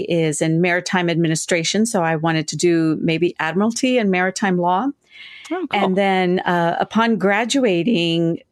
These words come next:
Speaker 1: from college, I learned that I was pregnant. And so
Speaker 2: Ah.
Speaker 1: then I thought, "Well, you know, can I do law school with a new baby? Can I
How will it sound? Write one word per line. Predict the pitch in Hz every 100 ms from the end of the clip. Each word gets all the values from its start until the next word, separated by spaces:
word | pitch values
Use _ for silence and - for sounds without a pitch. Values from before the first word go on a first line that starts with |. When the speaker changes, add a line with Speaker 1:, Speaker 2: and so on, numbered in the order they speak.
| _
Speaker 1:
from | - 180 165
college, | - 339 381 208 170 165 156 - - - - _
I | 185
learned | 180 190 180 175
that | 175
I | 160 160
was | 151 151 151 -
pregnant. | - 277 208 - - - - - - - -
And | 170 165
so | 160 180 170
Speaker 2:
Ah. |
Speaker 1:
then | 165 170 165
I | 165
thought, | 160 170 165 165
"Well, | 175 175 226 302 330 - -
you | 175 185
know, | 175 170
can | - 185
I | 180 185 196
do | 190 175 180 214
law | 196 196 208
school | - - 202 196 190 185 -
with | 175 165 165 - -
a | 170
new | 160 175 165
baby? | 185 233 233 226 220 214
Can | 185 170
I | 170 170 165 165